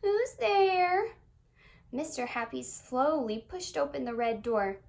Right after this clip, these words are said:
There, sitting on a stool, was someone who looked exactly like Mister Happy, except he didn't look happy at all.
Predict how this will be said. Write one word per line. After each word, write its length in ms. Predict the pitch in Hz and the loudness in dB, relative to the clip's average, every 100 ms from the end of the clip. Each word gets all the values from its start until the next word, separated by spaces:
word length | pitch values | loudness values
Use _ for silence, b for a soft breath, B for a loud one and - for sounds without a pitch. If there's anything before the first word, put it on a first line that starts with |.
| - _ | -20 _
There, 380 | - 185 202 381 | -8 -6 -4 -6
sitting 340 | - 269 262 | -4 -4 -2
on 120 | 294 427 | -4 -6
a 40 | |
stool, 360 | - 240 269 - | -2 0 0 0
was 180 | 453 - | -4 -2
someone 300 | 339 381 440 | -2 -2 -4
who 240 | 466 466 | -4 0
looked 260 | 277 311 - 508 | 0 -2 -2 -4
exactly 520 | 302 - 220 202 320 | -2 -2 -2 -2 -6
like 220 | 320 277 | -4 -4
Mister 280 | 247 247 294 | -6 -8 -8
Happy, 560 | 294 349 - 262 - - b b b b | -6 -8 -8 -10 -10 -14 b b b b
except 560 | 240 - - 254 - - _ b b _ | -10 -6 0 0 0 -14 _ b b _
he 180 | 403 | -2
didn't 240 | 294 240 214 | -2 -2 -4
look 160 | 226 | -8
happy 480 | - - 220 214 220 | -8 -4 -2 -2 -2
at 120 | 208 | 2
all. 640 | 220 294 453 190 185 277 | 4 6 6 6 4 0